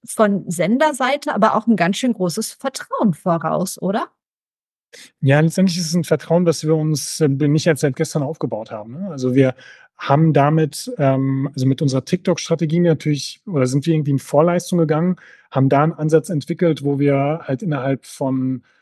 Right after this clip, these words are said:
Speaker 2: von einem Jahr von, äh, hundertachtzigtausend Followern auf fast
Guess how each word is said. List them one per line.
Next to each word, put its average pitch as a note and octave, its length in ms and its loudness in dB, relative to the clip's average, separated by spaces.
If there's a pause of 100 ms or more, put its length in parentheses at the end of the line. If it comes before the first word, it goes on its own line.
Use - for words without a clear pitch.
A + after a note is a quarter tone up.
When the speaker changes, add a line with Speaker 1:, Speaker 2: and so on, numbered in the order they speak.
(140)
Speaker 2:
von C3 680 -2 (140)
einem D3 360 0
Jahr C#3 480 2
von, C#3 880 -6
äh, B2+ 220 -2
hundertachtzigtausend C#3 1600 -2
Followern D3 400 2
auf C3+ 140 -4
fast - 500 -10